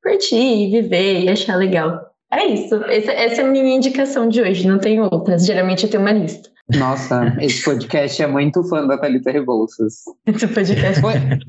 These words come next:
Speaker 2: foi, em qual, foi no episódio retrasado, acho que a gente tava elogiando ela horrores.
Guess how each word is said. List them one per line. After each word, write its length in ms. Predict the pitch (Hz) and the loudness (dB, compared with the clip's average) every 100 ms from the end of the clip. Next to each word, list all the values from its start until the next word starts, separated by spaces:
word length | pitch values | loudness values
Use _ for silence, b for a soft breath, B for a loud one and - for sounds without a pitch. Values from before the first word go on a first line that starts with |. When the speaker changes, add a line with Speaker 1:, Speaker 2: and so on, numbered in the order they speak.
| 135 | -2
Speaker 2:
foi, 140 | 226 247 | 0 2
em 120 | 247 | 2
qual, 340 | 226 233 185 156 | 2 0 -2 -2
foi 140 | 170 | 0
no 60 | 175 | 0
episódio 340 | 175 180 160 | 2 0 0
retrasado, 680 | 170 175 185 185 151 151 135 | -2 0 0 0 0 0 -2
acho 200 | 127 - | -4 -4
que 60 | 127 | -6
a 40 | |
gente 240 | 131 127 | -6 -8
tava 440 | - 127 131 131 131 - _ - - | -4 -2 0 0 -2 -6 _ -10 -2
elogiando 520 | 135 123 131 135 127 | 0 2 2 2 2
ela 180 | 127 123 | 2 2
horrores. 580 | 123 123 117 113 117 | 0 0 2 0 -2